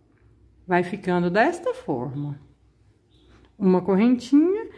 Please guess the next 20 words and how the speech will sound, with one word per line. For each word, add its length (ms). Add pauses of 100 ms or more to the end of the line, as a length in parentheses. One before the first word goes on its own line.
(180)
nós 120
vamos 120
vir 120
aqui 120
no 80
nosso 160
primeiro 320
ponto 300
alto, 180
nossos 260
três 300
pontos 300
altos 320
juntos, 260
e 40
vamos 200
fazer 280
um 100
ponto 320
alto. 600